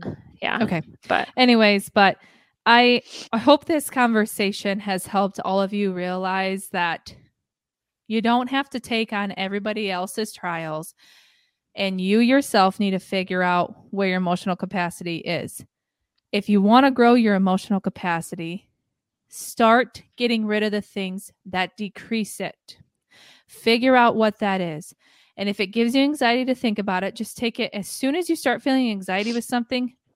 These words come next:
Speaker 2: write that down. What is it that you're having anxiety with? Write it
Speaker 1: Yep.
Speaker 2: down, because that's, that's decreasing that emotional capacity. If that person said something that was very triggering to you,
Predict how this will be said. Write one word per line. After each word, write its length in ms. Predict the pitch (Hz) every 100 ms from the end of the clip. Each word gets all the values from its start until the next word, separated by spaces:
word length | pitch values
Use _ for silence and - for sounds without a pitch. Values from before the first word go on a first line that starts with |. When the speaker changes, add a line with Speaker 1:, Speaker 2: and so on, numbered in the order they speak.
| _
Speaker 2:
write 240 | 220 277
that 180 | 254 220
down. 300 | 214 170 151 _ _
What 240 | 196 247
is 100 | 285
it 120 | 262
that 120 | 247 226
you're 100 | 226
having 300 | 226 214 202
anxiety 500 | 196 185 175 175 165
with? 380 | 156 165 _ _ _ _ _ _ - _ -
Write 200 | 214 262
it 40 |
Speaker 1:
Yep. 60 | 240
Speaker 2:
down, 320 | 247 160 156 _
because 320 | 208 233 208
that's, 500 | 208 233 262 - -
that's 320 | 214 226 - -
decreasing 560 | 269 - 262 240 226
that 160 | 208 196
emotional 420 | 190 196 - 190
capacity. 560 | 180 - 180 - 165 - - - -
If 140 | 190
that 200 | 240 233
person 320 | - 311 311
said 200 | 285 277
something 380 | - 277 285 311
that 120 | 262
was 140 | 214 208
very 180 | 233 247
triggering 460 | - 240 254 269
to 60 | 285
you, 300 | 294 320